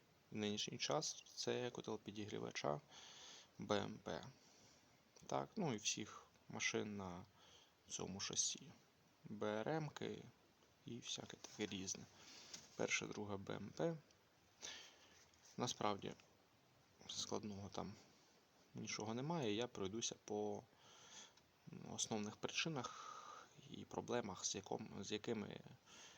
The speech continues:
можуть стикатися користувачі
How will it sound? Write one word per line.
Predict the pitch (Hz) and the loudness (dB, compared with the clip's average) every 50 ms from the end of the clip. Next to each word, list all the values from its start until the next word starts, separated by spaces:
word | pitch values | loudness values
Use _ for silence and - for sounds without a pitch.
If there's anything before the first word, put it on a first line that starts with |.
| - - - - - | -20 -20 -16 -8 -2
можуть | 104 101 101 104 95 | 0 0 0 0 0
стикатися | - - 113 - - 117 - 107 - - - 87 80 - 131 - - - - - - - | -2 -4 0 2 2 2 4 8 8 8 8 6 2 -8 -10 -12 -14 -16 -18 -20 -16 -10
користувачі | - - 104 101 98 - - - 104 101 - - - - 120 117 | -6 -4 -2 0 0 0 0 0 0 2 4 4 4 4 2 0